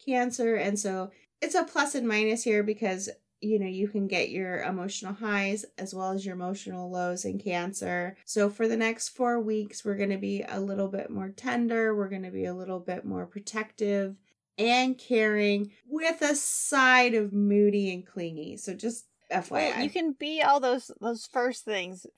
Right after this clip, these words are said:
Speaker 2: for yourself.
Speaker 1: Yeah, absolutely. And then
Speaker 2: Cancer loves self-care.
Speaker 1: They do. So, you know, maybe this is a really great day for you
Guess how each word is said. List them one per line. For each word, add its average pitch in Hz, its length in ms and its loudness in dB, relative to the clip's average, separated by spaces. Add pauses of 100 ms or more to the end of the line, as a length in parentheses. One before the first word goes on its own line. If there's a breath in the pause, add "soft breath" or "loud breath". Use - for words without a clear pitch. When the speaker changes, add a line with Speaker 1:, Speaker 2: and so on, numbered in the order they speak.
Speaker 2:
for 208 140 -4
yourself. - 640 -4 (140)
Speaker 1:
Yeah, 381 600 2
absolutely. 247 1000 -4 (220)
And 247 200 4
then 240 200 6
Speaker 2:
Cancer 226 240 0
loves 220 260 0
self-care. 208 640 -2 (160)
Speaker 1:
They 240 220 4
do. 208 480 0
So, 220 560 2
you 233 180 0
know, 226 260 -2
maybe 285 300 -2
this 294 240 -4
is 302 140 -6
a 302 60 -2
really 247 320 0
great 220 320 2
day 196 240 2
for 202 160 -6
you 202 300 0